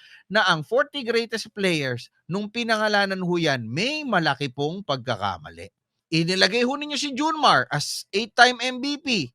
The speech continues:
di ba? Okay yun, wala tayong problema dun. Kasi yan yung, yung basis ninyo eh. Ilagay nyo na rin ho si Scottie. Kasi alangan naman nung ilagay nyo si Junmar dyan na active player, M V P awardee, hindi nyo ilalagay si Scottie.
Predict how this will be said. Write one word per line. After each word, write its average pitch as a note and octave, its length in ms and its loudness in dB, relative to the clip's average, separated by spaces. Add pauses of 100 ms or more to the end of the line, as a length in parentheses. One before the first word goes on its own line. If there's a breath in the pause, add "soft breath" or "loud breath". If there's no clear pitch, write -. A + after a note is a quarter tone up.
(120)
di C3 160 -6
ba? C#3 320 0
Okay A3+ 320 0
yun, E4 240 6
wala G#3 160 4
tayong G#3+ 240 2
problema B3 480 2
dun. A#3+ 320 -2
Kasi C#4+ 320 -8
yan B3 80 -8
yung, B3 160 -6
yung B3 160 -8
basis A#3 400 -8
ninyo B3+ 320 -6
eh. D3+ 80 -8 (160 soft breath)
Ilagay G#4+ 320 2
nyo C#4 160 -4
na B3+ 80 2
rin A#3+ 160 0
ho G#3 80 -2
si F3+ 160 -4
Scottie. D#3 480 -2
Kasi B3+ 240 0
alangan D#4 240 4
naman D#4+ 240 2
nung E4 160 -2
ilagay D4 320 -2
nyo D4+ 160 -6
si C#4 160 -6
Junmar C#4+ 400 0
dyan G3 240 2
na F#3 80 -2
active A3+ 400 2
player, G3+ 480 4 (160)
M G#3+ 160 0
V A#3 160 -2
P B3 160 -6
awardee, G#3+ 560 6 (240 loud breath)
hindi E4 240 -4
nyo D#4+ 80 -2
ilalagay G3 400 4
si C3+ 160 -4
Scottie. C3 560 -2